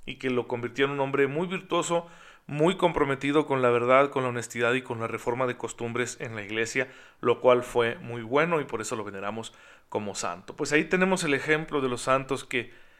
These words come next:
se animan a llevar una vida difícil en el nombre de Cristo. Se animan a realizar tareas complicadas en el nombre de Cristo porque descubren que la caridad,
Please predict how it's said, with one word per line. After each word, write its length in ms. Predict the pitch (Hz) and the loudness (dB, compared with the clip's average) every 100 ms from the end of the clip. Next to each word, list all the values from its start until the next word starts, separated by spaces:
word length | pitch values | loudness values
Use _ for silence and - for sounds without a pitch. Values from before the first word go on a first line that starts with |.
| - _ | -20 _
se 220 | - 147 | -4 0
animan 440 | 135 151 202 190 139 | 0 0 4 4 4
a 60 | |
llevar 260 | 127 127 147 | 4 4 4
una 200 | 156 156 | 2 0
vida 200 | 170 165 | 2 0
difícil 480 | 165 165 190 190 165 | -2 -6 -6 -2 -2
en 120 | 143 | 0
el 60 | |
nombre 280 | 139 160 165 | -2 -2 0
de 100 | 143 | -2
Cristo. 540 | 139 175 170 - - - _ _ _ _ _ _ | -2 -8 -8 -10 -12 -14 _ _ _ _ _ _
Se 220 | - - | -10 2
animan 420 | 135 147 156 160 151 | 2 4 4 8 8
a 60 | |
realizar 480 | 143 139 127 147 143 | 8 4 2 2 4
tareas 380 | 147 147 143 - | 4 6 4 2
complicadas 680 | 139 131 147 147 190 180 139 | -6 -4 -4 2 6 6 2
en 120 | 135 | -2
el 60 | |
nombre 260 | 131 135 135 | -2 -2 0
de 120 | 127 | 0
Cristo 380 | 127 131 - 131 | 0 -6 -6 -6
porque 240 | 123 120 | -6 -4
descubren 580 | 123 120 - 139 139 139 | -4 -4 -2 -2 0 -2
que 480 | 135 143 175 - - _ - - | 0 0 0 -6 -20 _ -20 -4
la 220 | 127 123 | -4 -4
caridad, 680 | - 117 113 120 127 165 - | -4 -2 2 4 6 4 -4